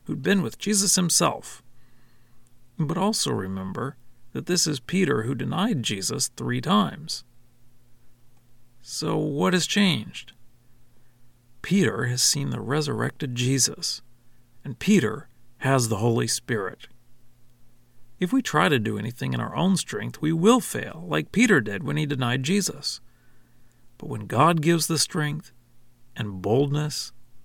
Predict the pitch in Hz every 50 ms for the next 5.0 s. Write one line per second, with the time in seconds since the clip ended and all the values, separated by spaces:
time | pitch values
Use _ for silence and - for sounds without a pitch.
0 | - - - - 160 190 185 160 190 214 165 131 117 104 95 92 95 95 87 -
1 | - - - - - - _ - - - - - - - - - - - 208 214
2 | 170 147 123 - - - 156 139 156 147 123 - 127 104 101 - - 139 117 127
3 | 160 190 214 214 214 - 196 185 175 170 160 139 120 113 113 120 127 - 120 131
4 | 135 - 156 143 - - 110 107 117 117 143 175 190 175 - - 123 113 - -